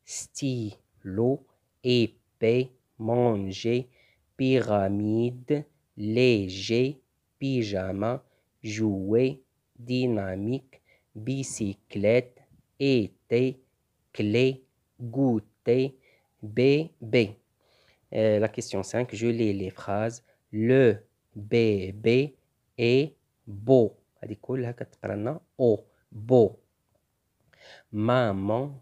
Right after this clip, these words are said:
prépare du thé. Regardez,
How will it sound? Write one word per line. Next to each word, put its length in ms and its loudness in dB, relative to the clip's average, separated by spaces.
prépare 1040 -2
du 480 -6
thé. 180 6
Regardez, 1300 0